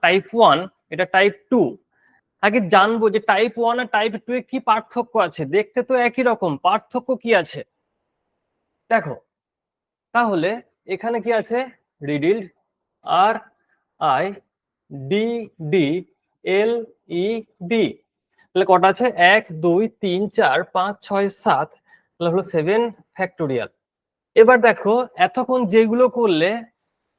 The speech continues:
এই লেটারগুলো কোনোটার সঙ্গে কোনোটা কিন্তু মিল ছিল না, মানে কোনোটা কিন্তু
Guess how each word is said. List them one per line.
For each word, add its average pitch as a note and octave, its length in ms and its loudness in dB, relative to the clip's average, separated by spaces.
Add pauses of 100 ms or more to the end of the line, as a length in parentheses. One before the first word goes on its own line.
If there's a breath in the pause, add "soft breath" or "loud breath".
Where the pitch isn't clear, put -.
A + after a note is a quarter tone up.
(240)
এই F3 100 -4 (140)
লেটারগুলো G#3+ 640 0 (880)
কোনোটার A#3 360 -2
সঙ্গে B3 240 0
কোনোটা A3+ 320 -2
কিন্তু A3+ 240 -4 (520)
মিল A#3+ 340 0
ছিল A#3 120 -4 (120)
না, B2+ 60 0 (100)
মানে F#3+ 200 -2
কোনোটা A#3 280 0
কিন্তু A#3+ 180 -4